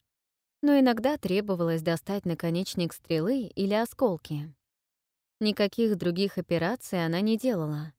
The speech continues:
и раздел хирургии у Дуни оставался почти пустым.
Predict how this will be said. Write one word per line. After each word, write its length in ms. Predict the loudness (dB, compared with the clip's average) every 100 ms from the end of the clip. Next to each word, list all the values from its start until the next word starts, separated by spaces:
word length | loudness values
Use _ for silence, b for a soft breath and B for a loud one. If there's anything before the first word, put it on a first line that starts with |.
| _ _ _ _ _ -2
и 80 |
раздел 360 | 2 2 2 2
хирургии 680 | 2 2 4 2 0 0 0
у 120 | 0
Дуни 480 | 0 -2 -4 -6 -12 _ _ _
оставался 680 | -8 -2 0 0 -2 -4 -4
почти 380 | -4 -6 -6
пустым. 600 | -4 -4 -4 -6 -6 -8